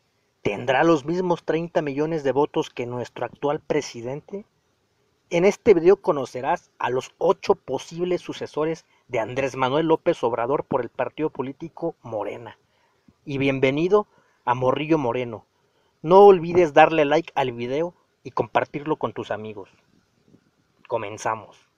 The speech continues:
Número ocho. Luisa María Alcalde Luján. Tiene treinta y dos años de edad y es licenciada en Derecho por la unam.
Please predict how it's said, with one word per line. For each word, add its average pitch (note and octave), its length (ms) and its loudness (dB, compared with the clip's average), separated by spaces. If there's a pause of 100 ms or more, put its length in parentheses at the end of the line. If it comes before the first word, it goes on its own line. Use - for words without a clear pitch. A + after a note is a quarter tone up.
(2750)
Número E3 540 2
ocho. C#3+ 480 -6 (840)
Luisa C3 440 -2
María D3 560 -2
Alcalde D3+ 840 -6
Luján. B2 600 -8 (3500)
Tiene C4 360 0
treinta D3+ 380 0
y C#3 80 2
dos F3+ 300 2
años F3+ 420 0
de B2 80 0
edad C#3+ 260 0 (240)
y D3 180 -2
es F3 120 0
licenciada E3 560 -2
en E3 100 -4
Derecho C#3 380 -4
por A2+ 240 -4
la G#2+ 160 0
unam. G#2 400 -8